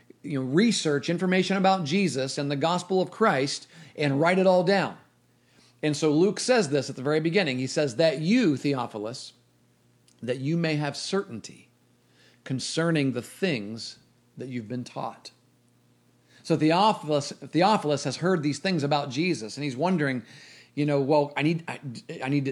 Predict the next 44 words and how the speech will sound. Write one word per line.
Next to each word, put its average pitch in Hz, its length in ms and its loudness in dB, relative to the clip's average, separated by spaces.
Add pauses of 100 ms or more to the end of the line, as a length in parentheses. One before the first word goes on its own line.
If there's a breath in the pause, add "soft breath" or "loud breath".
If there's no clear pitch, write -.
(120)
to, 139 80 -10
I - 20 -2
need 160 140 2
this 156 120 -2
confirmed 147 520 -2
historically, 127 680 0
right?" 139 300 2 (640 soft breath)
And 147 120 2
so 165 380 2 (440)
Luke 175 360 6
confirms 165 500 2
it. 117 100 -6
He 170 160 2
is 143 200 -4
like, 143 240 0
"Look, 180 260 2 (120)
these 185 180 2
things 175 300 2
are 170 160 4
indeed 175 360 2
true." 190 440 4 (560 soft breath)
You 143 100 -2
know, 143 100 -2
and, 151 360 2
and 147 200 0
so 151 200 2
Theophilus 156 600 0
sends 190 520 0
Luke 196 240 4
out. 185 240 0
He 131 80 -2
gives 185 200 4
him 196 120 2
the 180 80 0
funding. 170 440 2 (640 soft breath)
You 151 100 -4
know, 151 320 0
so - 180 -6
he 151 160 4
wants 185 160 2
to, 160 80 -2
Luke 147 920 0
to 156 100 0
guarantee 180 880 0